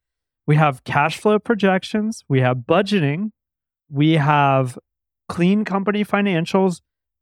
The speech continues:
broken out by category. We have somebody sniffing the credit card to make sure that no funny business is going on there. So, like, it's basically just been a, a one eighty from where we're at. Before, it was, like,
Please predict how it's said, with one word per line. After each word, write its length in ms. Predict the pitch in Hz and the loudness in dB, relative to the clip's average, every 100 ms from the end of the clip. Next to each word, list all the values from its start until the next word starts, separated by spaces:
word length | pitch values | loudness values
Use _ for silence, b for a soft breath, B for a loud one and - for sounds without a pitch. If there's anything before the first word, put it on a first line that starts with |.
| _ | _
broken 400 | 147 151 185 208 | 2 2 2 0
out 240 | 180 196 214 | 2 0 0
by 160 | 180 | -2
category. 800 | 185 185 165 151 131 120 131 185 - _ _ _ _ | 0 -2 0 -2 -2 -2 -4 -6 -12 _ _ _ _
We 140 | 135 165 | 0 2
have 180 | 165 | 2
somebody 420 | - - 180 185 180 | 0 -2 0 0 -2
sniffing 560 | - 165 170 - 196 | -4 -2 -2 0 0
the 100 | 196 | -2
credit 320 | 180 190 175 - | -2 -4 -4 -2
card 420 | 160 156 180 - | -2 -2 -4 -4
to 100 | 160 | -2
make 200 | 156 151 | -2 -2
sure 260 | - 160 | -2 0
that 220 | 160 151 151 _ _ _ - | 2 0 -2 _ _ _ 0
no 160 | 165 | 2
funny 280 | 165 170 170 | 2 0 -2
business 360 | 165 156 165 147 | -2 -4 -6 -8
is 100 | 160 | -4
going 240 | 165 165 | -2 0
on 140 | 165 165 | 0 -2
there. 240 | 139 147 | -2 -4
So, 200 | - 196 | -2 0
like, 220 | 170 165 - _ - | 0 -4 -14 _ -4
it's 140 | 190 | -2
basically 380 | 190 262 - 214 | 0 0 2 0
just 160 | 160 165 | 0 -2
been 100 | 156 | -2
a, 120 | 127 - _ | -4 -8 _
a 80 | 156 | -2
one 240 | 147 160 151 | 2 2 0
eighty 320 | 123 113 - _ | -4 -8 -16 _
from 180 | 156 143 | -2 0
where 140 | 139 | 0
we're 180 | 127 113 | 0 -4
at. 240 | 110 98 - _ _ _ _ 156 | -8 -12 -20 _ _ _ _ -6
Before, 320 | 151 226 240 | 0 2 2
it 60 | |
was, 120 | 202 175 | 2 0
like, 180 | 170 | 0